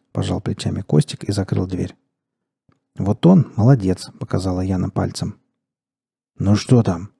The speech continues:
Кулёк с Лёшкой обратили взгляды к Мирону. «Отлично,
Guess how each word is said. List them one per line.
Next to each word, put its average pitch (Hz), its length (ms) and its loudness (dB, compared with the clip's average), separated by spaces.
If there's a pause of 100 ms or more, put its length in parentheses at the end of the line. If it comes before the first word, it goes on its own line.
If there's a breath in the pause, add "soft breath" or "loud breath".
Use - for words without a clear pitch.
(260)
Кулёк 104 280 2
с - 100 -4
Лёшкой - 320 2
обратили - 360 0
взгляды 104 380 -4
к - 100 -2
Мирону. 104 400 2 (1120)
«Отлично, - 640 0